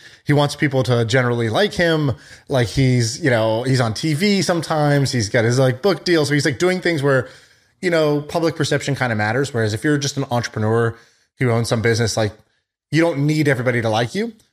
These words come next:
But for his things, you know, it's good when people like him. It, it's good for business. But he came on and he was, like, super honest, super open about everything, and was not giving us politician answers, even though I do think he's a future president.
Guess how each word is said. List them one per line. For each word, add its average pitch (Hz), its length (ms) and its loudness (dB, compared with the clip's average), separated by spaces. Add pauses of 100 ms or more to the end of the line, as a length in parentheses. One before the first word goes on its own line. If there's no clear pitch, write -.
(100)
But 120 120 -2
for 160 120 -2
his 285 180 0
things, 135 400 0
you 151 140 -2
know, 120 240 0 (320)
it's 127 180 -4
good 170 240 0
when 123 120 -2
people 113 200 -2
like 175 140 2
him. 98 140 -6
It, 95 80 -8 (180)
it's 120 160 -10
good 123 140 0
for 107 80 -4
business. 131 400 0 (280)
But 151 100 0
he 160 60 0
came 220 200 0
on 269 100 0
and 165 80 0
he 190 80 0
was, 185 140 0
like, 262 120 0
super 226 360 0
honest, 170 320 -2
super 185 200 -2
open 190 200 0
about 127 160 0
everything, 120 480 0 (380)
and 135 260 0
was 139 160 2
not 147 260 0
giving 151 300 2
us 127 160 0
politician 135 540 -2
answers, 107 380 -2
even 127 220 0
though 117 220 0
I 113 100 -2
do 113 160 0
think 107 160 -4
he's 107 140 -2
a 104 40 -4
future 107 220 -6
president. 131 460 0